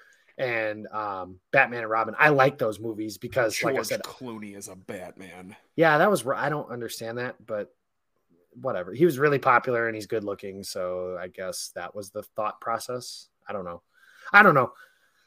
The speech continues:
Speaker 1: We'll have to do this again sometime and just talk strictly Batman stuff, 'cause when it comes to comic books, that's my thing. Oh, Batman versus Superman. That was Ben Affleck. I did see that movie, and that
Speaker 2: So
Speaker 1: movie
Speaker 2: he was in,
Speaker 1: is
Speaker 2: he was in Batman versus Superman, and he was in Justice League.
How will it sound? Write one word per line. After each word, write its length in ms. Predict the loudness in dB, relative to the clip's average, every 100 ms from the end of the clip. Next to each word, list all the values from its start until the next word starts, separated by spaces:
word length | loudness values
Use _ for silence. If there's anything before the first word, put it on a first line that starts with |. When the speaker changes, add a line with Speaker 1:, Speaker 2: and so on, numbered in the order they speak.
| _
Speaker 1:
We'll 120 | 12
have 120 | 12 12
to 80 |
do 100 | 10
this 180 | 12 10
again 220 | 8 6
sometime 340 | 6 2 2 2
and 80 | 2
just 160 | 0
talk 220 | 2 2
strictly 320 | 2 -2 0 0
Batman 420 | 0 0 -4 -8
stuff, 300 | -2 -2 -2
'cause 120 | -6
when 120 | -6
it 60 | -2
comes 240 | -2 -2
to 60 | -6
comic 340 | -4 -2 -2
books, 260 | -4 -6 -4
that's 240 | -4 -4
my 120 | -6 -6
thing. 280 | -6 -6 8
Oh, 140 | 10
Batman 400 | 10 10 8 6
versus 280 | 4 0 0
Superman. 440 | 0 0 -2 -2
That 160 | 0 0
was 100 | -2
Ben 160 | -4
Affleck. 380 | -4 -8 -10 -4
I 80 | 2
did 220 | 6 6
see 140 | 2 -4
that 160 | -6
movie, 260 | -8 -10 -10
and 220 | -10 -8
that 220 | -2 -2 2
Speaker 2:
So 120 | 2
Speaker 1:
movie 100 | 4
Speaker 2:
he 60 | 6
was 180 | 6
in, 140 | 6 4
Speaker 1:
is 120 | 0
Speaker 2:
he 140 | 0
was 140 | 2 2
in 120 | 4
Batman 320 | 6 8 6
versus 180 | 2 0
Superman, 380 | -2 -2 0 0
and 80 | 0
he 80 |
was 160 | -2 0
in 100 | -4
Justice 460 | 0 0 0 -6 -8
League. 300 | -8 -10